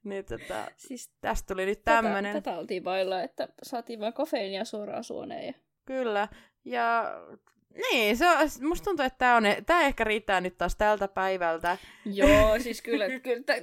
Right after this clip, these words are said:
Speaker 2: tässä on kyllä nyt ollut sen verran asiaa, että niinku, musta tuntuu, että kuuntelijatkin on sillä, että voi vittu,
Speaker 1: <laughs>
Speaker 2: eiks tää lopu ikinä? <laughs>
Speaker 1: Toivottavasti olette jaksanut kuunnella loppuun asti.
Speaker 2: Niin, no niin. Sori, jos tulee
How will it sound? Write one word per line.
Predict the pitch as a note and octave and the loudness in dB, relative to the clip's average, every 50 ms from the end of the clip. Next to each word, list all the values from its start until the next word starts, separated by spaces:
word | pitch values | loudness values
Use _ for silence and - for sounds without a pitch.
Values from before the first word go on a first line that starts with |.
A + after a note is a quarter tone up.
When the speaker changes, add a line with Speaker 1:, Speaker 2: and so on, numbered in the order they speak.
| - - | 2 2
Speaker 2:
tässä | E4+ A4 - - | 2 4 4 4
on | C5+ F#4 | 2 2
kyllä | G4 E4 D4+ | 2 0 0
nyt | D4 C#4+ C4 | 0 0 0
ollut | B3+ D4+ D#4+ | -2 -2 0
sen | - D4 C4+ B3+ | 2 2 2 4
verran | B3+ A3+ G3+ G3 | 2 2 2 2
asiaa, | G#3+ - - A#3+ F#3 E3+ F3 F3 F3+ | 0 0 0 -2 -2 0 0 -2 -2
että | F#3+ - | -2 -4
niinku, | - F#3 F3+ F3+ F#3 F#3 F3+ | -8 -8 -6 -6 -6 -6 -6
musta | F3+ G3+ - - | -6 -8 -8 -6
tuntuu, | G3+ G3+ G3+ G3 F#3+ | -6 -6 -6 -6 -8
että | G3 - | -8 -4
kuuntelijatkin | G#3 G#3+ G#3+ G3+ F#3+ F3 E3 D#3 D#3 - _ - C#3 | -4 -4 -2 -2 -2 -2 -2 -4 -6 -6 _ -10 -8
on | F#2 F2+ - | -8 -8 -10
sillä, | - - - | -12 -14 -16
että | F3+ - - F#3 | -16 -16 -14 -10
voi | F#3 F#3+ G3+ G3+ G3+ G#3 G#3 G#3 G#3 | -8 -8 -6 -6 -6 -6 -6 -6 -2
vittu, | A#3 C#4+ D4+ D4 - _ - D#4 - - - - | 0 0 0 -2 -2 _ -4 -4 -4 -6 -8 -6
Speaker 1:
<laughs> | A3+ G3+ - - A#3+ | -2 0 2 2 2
Speaker 2:
eiks | G#3+ G3+ G3+ | 2 0 0
tää | - C4 | 2 4
lopu | C#4 F#4+ A4+ A3 D#4+ D#4 | 4 4 4 2 2 4
ikinä? | E4+ - - F4+ C#4 - - - - - - - | 4 6 6 6 6 6 4 2 -4 -12 -10 -10
<laughs> | F4+ - - - F4+ - - A4+ A#4+ - - - - - - - - - - - - | -10 -10 -10 -14 -18 -14 -12 -14 -14 -12 -12 -10 -10 -8 -8 -8 -10 -12 -14 -10 -6
Speaker 1:
Toivottavasti | - G3+ G#3+ A3 B3 - - F4 G4 A4 - - - G4+ E4+ | -4 -4 -4 -4 -8 -12 -10 -10 -8 -8 -6 -2 0 0 0
olette | E4+ E4+ - F4 | 0 0 -2 -2
jaksanut | E4 C#4 C#4+ D4 - - F4 D#4+ F#4 F4 F4+ - | 0 0 0 0 2 4 6 6 6 6 2 -2
kuunnella | D4 D4+ D#4 D4+ D#4+ D#4+ D#4+ E4+ F4 E4 | -4 -4 -2 -2 -2 -2 -2 -2 -2 -2
loppuun | D#4+ F#4 F#4+ - E4 F#4 G#4 G#4 | -2 -6 -6 -6 -4 -2 0 2
asti. | A4+ B4+ F4+ G4+ C5+ B4+ A#4+ C#5 C#5 | 2 2 2 2 2 4 4 6 8
Speaker 2:
Niin, | E4+ E4+ E4+ C#4+ D4 | 8 8 6 6 4
no | D4+ C#4 D4 - | 2 2 2 4
niin. | D#4+ C4+ C#4+ - D4+ D4 C4 - - - - - - - - F4+ C5+ G4+ F4+ | 4 4 4 2 0 0 -2 -4 -8 -10 -6 -4 -2 0 0 0 0 -2 -4
Sori, | - - E4 D4+ F4 F4+ F4+ F4+ D#4 | 0 2 4 4 4 4 2 2 2
jos | C#4+ D4+ D#4 - - | 2 2 0 -2 -4
tulee | D4 C#4 C4 C4 C4+ C4 B3+ B3 - | -4 -2 0 0 2 2 0 0 -2